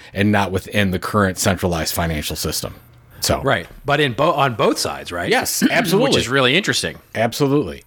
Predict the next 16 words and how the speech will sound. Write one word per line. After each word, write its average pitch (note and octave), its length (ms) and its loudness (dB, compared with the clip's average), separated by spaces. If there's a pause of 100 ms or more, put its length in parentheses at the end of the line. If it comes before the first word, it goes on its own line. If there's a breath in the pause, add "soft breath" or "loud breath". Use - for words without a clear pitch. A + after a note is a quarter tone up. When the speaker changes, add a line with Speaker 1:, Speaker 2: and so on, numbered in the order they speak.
(140)
Speaker 2:
It's D3+ 160 -2
a, C3+ 140 4
you C3 80 2
know, A2+ 120 4
it's G#2 120 -2
a A#2+ 60 0
fascinating A#2 680 0
thing D3+ 280 0
to - 120 -4
me E2+ 180 -4
to F#2+ 120 -4
watch G2+ 540 0
because, G2+ 400 -2
you G2 80 0
know, F#2 40 -2
you're, F2+ 220 -2